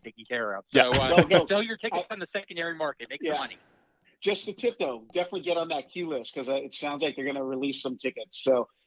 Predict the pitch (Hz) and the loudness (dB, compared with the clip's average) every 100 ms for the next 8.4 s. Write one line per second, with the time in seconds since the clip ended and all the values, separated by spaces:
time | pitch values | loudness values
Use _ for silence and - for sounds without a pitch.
0 | - - 143 156 160 156 151 156 170 175 | -4 2 4 4 4 6 6 4 4 2
1 | - 147 151 143 135 147 151 139 131 - | 2 0 0 0 0 2 2 2 0 -4
2 | _ _ 151 160 147 143 - 156 156 170 | _ _ 0 2 0 -2 -4 -4 -2 2
3 | 175 175 _ 135 135 160 170 185 165 160 | 2 0 _ -14 -2 2 2 2 -2 -2
4 | 175 - 127 - - 165 180 175 160 156 | -2 -2 -6 -6 2 4 4 2 -2 -4
5 | 151 151 123 - 113 143 156 - 165 143 | -4 -4 -6 -8 -8 -2 -2 -2 -4 -2
6 | 151 - 131 143 131 131 123 127 120 - | -2 -2 -4 -2 -2 -2 -2 -4 -8 -16
7 | _ _ 139 135 135 156 151 131 143 117 | _ _ -2 -2 -2 0 0 0 -4 -2
8 | 135 139 131 110 | 0 2 2 0